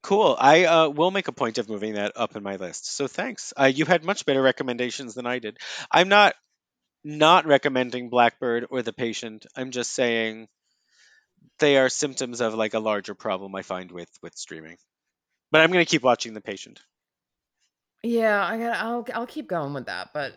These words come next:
Speaker 2: um, maybe. I mean, again, like I said, it's sort of, you know, it's one of those things where I'm like, "Oh, I could watch that, or I could go do this other thing."
Speaker 1: Yeah.
Speaker 2: And I probably will end up doing the other thing, right? Like, that's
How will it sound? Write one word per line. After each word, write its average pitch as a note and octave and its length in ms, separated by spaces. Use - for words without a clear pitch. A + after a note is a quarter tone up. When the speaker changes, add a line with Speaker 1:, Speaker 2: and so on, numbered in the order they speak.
Speaker 2:
um, D#3 300
maybe. E3+ 540
I F#3+ 80
mean, A#3+ 140
again, C4 440
like F#3+ 140
I A#3+ 60
said, G#3+ 320
it's - 160
sort F3 180
of, A3 240
you F#3+ 140
know, B3+ 100
it's - 180
one C#3+ 120
of F3 40
those G#3+ 180
things G#3+ 440
where D#3+ 120
I'm D3+ 120
like, D#3 480
"Oh, D#4 220
I D4+ 80
could - 240
watch G3 260
that, F3+ 400
or F3 160
I E3+ 60
could E3+ 260
go D#3 220
do D3+ 240
this D3 200
other C#3+ 300
thing." - 240
Speaker 1:
Yeah. B2 260
Speaker 2:
And F#3+ 120
I E3+ 80
probably D#3 580
will C#3+ 240
end C#3 200
up C3 120
doing C3+ 240
the B2 100
other - 180
thing, - 280
right? - 340
Like, - 200
that's - 500